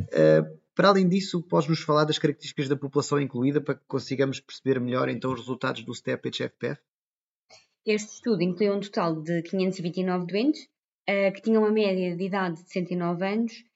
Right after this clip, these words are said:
Speaker 2: com um ligeiro predomínio do sexo feminino em cinquenta e seis por cento. Eh, estes tinham um I M C média de trinta e sete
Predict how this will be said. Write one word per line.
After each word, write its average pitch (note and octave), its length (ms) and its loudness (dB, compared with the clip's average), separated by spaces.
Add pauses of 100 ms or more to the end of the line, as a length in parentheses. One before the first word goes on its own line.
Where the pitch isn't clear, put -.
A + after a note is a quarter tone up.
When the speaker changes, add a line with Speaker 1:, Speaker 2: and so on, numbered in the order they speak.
(200)
Speaker 2:
com G3+ 240 0
um G3 40 0
ligeiro G3 300 -2
predomínio G3+ 460 -2
do F3 80 -6
sexo - 960 -6
feminino G3 600 -4
em F#3 120 -4
cinquenta G3 320 -6
e F#3+ 60 -2
seis G#3 200 -6
por - 140 -20
cento. D3+ 300 -8 (720)
Eh, F#3+ 340 0
estes G#3+ 280 -2
tinham A3 200 0
um G#3+ 60 2
I G#3 480 2
M G#3 200 0
C G#3+ 180 -2
média G3 340 0
de F3+ 180 -2
trinta F3 360 -2
e F3 80 -2
sete A#3+ 420 -2